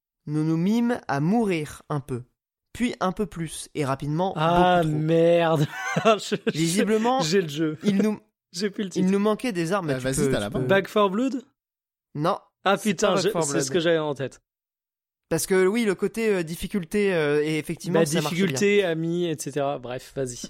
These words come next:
Speaker 1: Eh
Speaker 3: Oui,
Speaker 1: ben, re-,
Speaker 3: clairement,
Speaker 1: oui,
Speaker 3: ouais.
Speaker 1: pense à un jeu dans lequel t'es obligé de commencer en mode facile et qui ensuite te débloque, euh, les difficultés supérieures.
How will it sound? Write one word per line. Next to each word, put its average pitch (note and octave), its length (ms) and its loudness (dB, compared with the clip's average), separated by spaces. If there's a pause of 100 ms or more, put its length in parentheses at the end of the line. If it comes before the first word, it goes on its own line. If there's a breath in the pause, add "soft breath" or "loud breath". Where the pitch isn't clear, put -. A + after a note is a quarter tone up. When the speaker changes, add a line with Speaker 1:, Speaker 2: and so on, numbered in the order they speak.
Speaker 1:
Eh D3 60 0
Speaker 3:
Oui, C#3+ 40 2
Speaker 1:
ben, C#3+ 240 2
re-, C#3 140 0
Speaker 3:
clairement, D3+ 260 2
Speaker 1:
oui, F3 140 2
Speaker 3:
ouais. F3+ 60 -2
Speaker 1:
pense G#3 280 0
à G#3+ 80 2
un G3 140 2
jeu G3 160 0
dans F#3 120 0
lequel F3 280 -4
t'es D#3+ 80 -2
obligé E3+ 340 0
de - 80 -16
commencer E3+ 460 -2
en E3 100 0
mode D3 220 -2
facile G3 560 -2 (400 soft breath)
et C#3+ 80 -4
qui D#3+ 160 -4
ensuite D#3+ 400 0
te E3+ 80 -2
débloque, D#3+ 500 0
euh, C3 220 -2
les B2+ 160 -4
difficultés C3 500 -10
supérieures. B2+ 480 -10